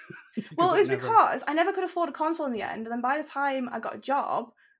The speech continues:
Speaker 2: Resident Evil seven got announced, and I was like, "You know what? I'm gonna get an Xbox,"
Speaker 1: Yeah.
Speaker 2: because it, it was cheaper at the time. So,
Speaker 1: And
Speaker 2: yeah.
Speaker 1: was this, uh,
Speaker 2: But it could have
Speaker 1: Resi,
Speaker 2: been so
Speaker 1: was this,
Speaker 2: different. <laughs>
Speaker 1: was this Resi seven?
Speaker 2: Yeah.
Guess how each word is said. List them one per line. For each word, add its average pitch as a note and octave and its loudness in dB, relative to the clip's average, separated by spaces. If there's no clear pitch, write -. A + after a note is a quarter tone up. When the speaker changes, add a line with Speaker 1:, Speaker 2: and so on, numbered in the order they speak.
Speaker 2:
Resident C#4 -2
Evil A#3 -6
seven E4+ -2
got B3 -4
announced, - -12
and C4+ -8
I B3+ -4
was C4 -6
like, C4 -8
"You D#4+ -6
know F4+ -2
what? F4+ -2
I'm D#4+ -4
gonna F4+ -2
get E4 -2
an - 2
Xbox," - -12
Speaker 1:
Yeah. E3 -4
Speaker 2:
because - -20
it, C#4 -8
it A#3 -4
was A#3 -4
cheaper A#3 -10
at - -10
the - -10
time. G3+ -8
So, G3+ -4
Speaker 1:
And - -2
Speaker 2:
yeah. - -
Speaker 1:
was C#3+ -2
this, F3 -2
uh, D3+ 2
Speaker 2:
But C#3+ 0
it C3 -4
could C#3+ 2
have C4+ 2
Speaker 1:
Resi, - 0
Speaker 2:
been A#3 0
so A#3 -2
Speaker 1:
was G#3+ -2
this, A#3 -4
Speaker 2:
different. B3+ -4
<laughs> - -20
Speaker 1:
was C#3 -6
this D3 -6
Resi C#3+ -6
seven? - -10
Speaker 2:
Yeah. F#2 -4